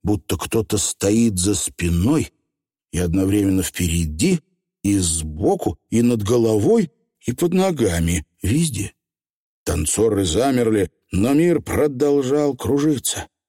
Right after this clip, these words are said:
Их чёрные силуэты были лишь немногим темнее сгустившейся вокруг тьмы. Барабаны умолкли, и один единственный миг Тиффани парила, плавно поворачиваясь, не касаясь земли, раскинув руки,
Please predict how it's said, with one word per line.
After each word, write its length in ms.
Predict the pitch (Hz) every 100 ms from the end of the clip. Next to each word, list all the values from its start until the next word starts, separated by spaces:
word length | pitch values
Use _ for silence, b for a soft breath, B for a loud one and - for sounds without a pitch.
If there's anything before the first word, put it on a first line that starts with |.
| _
Их 220 | 95 101
чёрные 460 | - 113 120 107 107
силуэты 480 | - 104 123 127 120
были 180 | 113 117
лишь 280 | 120 117 110
немногим 720 | 110 110 107 123 123 117 110
темнее 540 | - 110 104 127 120
сгустившейся 960 | 104 90 110 - 117 117 - 110 104 113
вокруг 480 | 107 104 117 110 -
тьмы. 440 | - 117 101 82 - _ _ -
Барабаны 480 | 92 98 101 110 104
умолкли, 720 | 101 110 139 131 131 117 95 _ -
и 100 | 110
один 500 | 123 107 107 156 143
единственный 800 | 127 113 151 143 - 123 123
миг 340 | 127 156 156 -
Тиффани 640 | - 160 151 147 143 139
парила, 1000 | - - 127 143 160 156 143 143 131 98 _ _
плавно 540 | - 107 123 139 120 120
поворачиваясь, 1000 | 120 123 127 127 - 123 120 104 92 -
не 160 | 110
касаясь 560 | 110 120 127 127 113 110
земли, 560 | 90 110 117 123 127
раскинув 600 | 113 113 - - 127 120 113
руки, 600 | 120 143 139 127 123